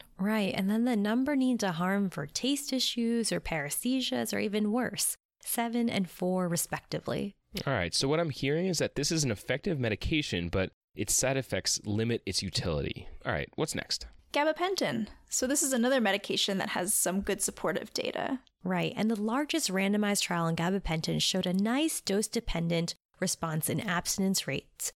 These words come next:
Speaker 1: when gabapentin eighteen hundred milligrams was compared to nine hundred milligrams a day and placebo. On the high-dose regimen, seventeen percent of patients were able to achieve abstinence after twelve weeks,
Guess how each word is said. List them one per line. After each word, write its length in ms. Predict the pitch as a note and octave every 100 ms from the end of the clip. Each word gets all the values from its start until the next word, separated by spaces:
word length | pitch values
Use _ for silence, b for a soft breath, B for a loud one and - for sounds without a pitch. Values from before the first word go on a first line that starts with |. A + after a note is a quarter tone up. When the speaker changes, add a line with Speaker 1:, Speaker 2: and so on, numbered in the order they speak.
| _ -
Speaker 1:
when 160 | F3
gabapentin 760 | E3 F#3 A3 - F#3+ F#3 F#3 F3+
eighteen 380 | - A#3+ - C4+
hundred 280 | G#3 G3 F3+
milligrams 580 | F3 F3 E3 D#3 D3+
was 100 | F3+
compared 500 | - F3+ E3+ E3+ D#3
to 100 | -
nine 240 | E3 G#3+ B3
hundred 240 | B3 A#3+
milligrams 480 | A3+ A#3 A3 A3+ A3
a 60 | A3+
day 340 | A3 A3 G#3+ - _
and 160 | F#3 F#3
placebo. 600 | F#3+ - D#3 - - - _ _ F#3+
On 100 | G3+
the 80 |
high-dose 540 | E3 G3 A#3+ C4+ C#4 -
regimen, 580 | C4+ C#4 C4 C4+ C4 C4
seventeen 500 | - C4 C4+ C#4+ C#4+
percent 300 | C4 A#3+ G#3+
of 60 | G3+
patients 340 | - - F3
were 80 | -
able 220 | F3 F3+
to 100 | G3
achieve 440 | F#3+ - - C4 B3+
abstinence 480 | G3 G3+ - F3 E3
after 220 | E3 -
twelve 480 | - - G#3+ A#3 A3
weeks, 440 | F4 - - -